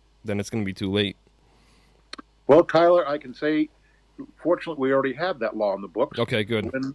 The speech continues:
Speaker 2: when, when, uh, when land trades places, when you sell your house, there is actually,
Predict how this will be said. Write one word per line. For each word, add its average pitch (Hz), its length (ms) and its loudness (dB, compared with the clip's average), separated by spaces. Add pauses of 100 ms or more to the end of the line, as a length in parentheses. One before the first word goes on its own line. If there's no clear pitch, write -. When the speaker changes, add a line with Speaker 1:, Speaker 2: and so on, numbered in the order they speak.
(120)
Speaker 2:
when, 135 260 0
when, 127 320 -2
uh, 123 260 0
when 123 260 -6
land 156 500 -2 (420)
trades 151 320 -2
places, 127 460 -6
when 123 160 -6
you 123 160 -6
sell 160 580 -2
your 120 160 -8
house, 123 460 -6 (400)
there 127 180 0
is 120 180 -2
actually, 147 500 -2